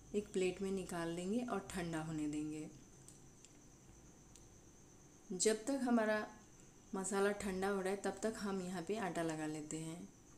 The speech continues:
तो यहाँ पे हमने आटे में डाला है थोड़ा सा नमक और थोड़ी सी अजवाइन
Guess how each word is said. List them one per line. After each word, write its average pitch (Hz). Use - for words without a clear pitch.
तो 233
यहाँ 226
पे 247
हमने 220
आटे 190
में 202
डाला 185
है 196
थोड़ा 175
सा 180
नमक 170
और 180
थोड़ी 170
सी 214
अजवाइन 156